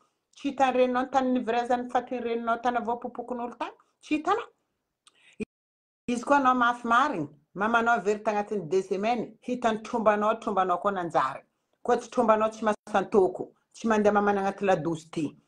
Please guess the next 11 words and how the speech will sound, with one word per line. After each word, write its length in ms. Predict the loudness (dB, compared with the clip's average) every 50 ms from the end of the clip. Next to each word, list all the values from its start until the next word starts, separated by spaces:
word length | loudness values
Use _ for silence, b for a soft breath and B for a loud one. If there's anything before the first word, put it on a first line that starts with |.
| _ _ _ _ _
Hein? 200 | -2 0 0 0 0 -4 -10 _ _ _ _ _ _ -6 -6 -6 -6 _ _ _ _ _ -10
Hitanao 500 | -2 2 2 4 4 4 4 4 4 2 2
tany 160 | 0 -2 -2 -2
nisy 220 | -2 -6 -4 -2
faty-, 300 | 0 0 0 0 -2 -4
nisy 640 | -4 -4 -4 -4 -4 -6 -6 -8 -10 -8 -6 -6 -4
reninao 380 | -2 -2 0 0 0 0 0 -2
nivery 420 | -4 -4 -6 -6 -6 -6 -6 -4
tagnatin'ny 420 | -4 -4 -4 -4 -4 -6 -6 -6 -6
deux 200 | -6 -10 -8 -6
semaines. 400 | -6 -6 -6 -8 -12 -16 -20